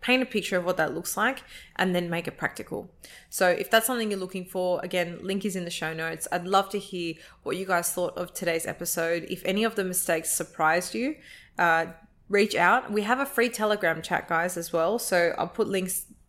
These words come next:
there every week. The link to that is in the show notes. Uh, we have beautiful conversations in there. There's a community of people from all around the world. But of course, you can find me on Instagram, TikTok, YouTube. I live online quite a lot as well. So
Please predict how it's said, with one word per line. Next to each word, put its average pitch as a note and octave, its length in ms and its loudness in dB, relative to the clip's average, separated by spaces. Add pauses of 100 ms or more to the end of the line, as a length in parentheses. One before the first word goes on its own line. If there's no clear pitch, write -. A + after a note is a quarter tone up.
(120)
there F#3+ 300 4
every F#3+ 220 2
week. D#3+ 320 -2
The F#3 80 -4
link F3 240 -4
to - 80 -16
that E3 200 0
is E3+ 140 -4
in E3+ 120 -6
the E3 60 -10
show E3 280 -8
notes. G3 400 -6 (500)
Uh, E3 260 0
we E3+ 140 -2
have F3 320 -4 (320)
beautiful A#3+ 260 2
conversations F3 680 -2
in E3+ 100 -6
there. E3 220 -4
There's E3+ 160 -6
a F3+ 40 -2
community F3+ 520 -4
of E3+ 80 -8
people F3 260 -4
from E3+ 240 -8
all G#3 260 4
around F3+ 200 2
the E3 80 -4
world. E3 420 0 (300)
But G3+ 100 4
of G3 140 -2
course, G#3 240 2
you G3+ 40 -2
can F#3+ 160 -6
find F3+ 240 0
me F3 140 -4
on E3 160 -6
Instagram, F3+ 800 0
TikTok, - 760 0
YouTube. G3 580 0 (140)
I F3+ 120 4
live F#3 180 0
online E3 400 -4
quite E3 280 0
a E3+ 40 0
lot E3 260 0
as F3 140 -4
well. D#3 260 0
So E3 380 2